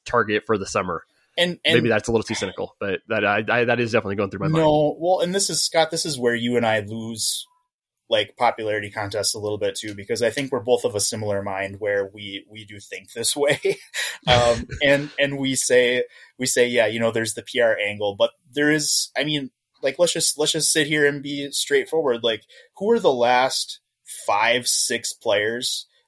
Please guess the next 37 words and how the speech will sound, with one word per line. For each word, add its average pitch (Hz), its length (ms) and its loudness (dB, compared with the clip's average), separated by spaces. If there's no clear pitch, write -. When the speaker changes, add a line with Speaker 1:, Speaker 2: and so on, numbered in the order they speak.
Speaker 2:
that 110 300 0
kinda 127 320 0
sorta 113 380 0
came 117 260 -2
out 113 120 2
of 110 100 -2
nowhere, 113 580 -2
um, 113 160 0
that 117 160 2
were 117 100 -4
these 113 220 -6
big 113 300 -8
pops 113 480 -2
online? 110 680 -2
"Arsenal 135 320 2
are 120 140 2
planning 127 440 -4
up 139 160 -2
a 127 60 -4
move 143 280 -2
for 127 120 0
this 131 240 0
guy." 98 320 0
Like, 123 140 -6
how - 160 -4
many 226 160 0
of 233 60 2
those 220 140 2
guys 185 200 -6
did 170 160 -10
we 160 60 -14
get? 151 340 0
They 135 80 0
didn't 170 180 0
get 196 140 4
Mykhailo 165 420 4
Mudryk. 123 340 -4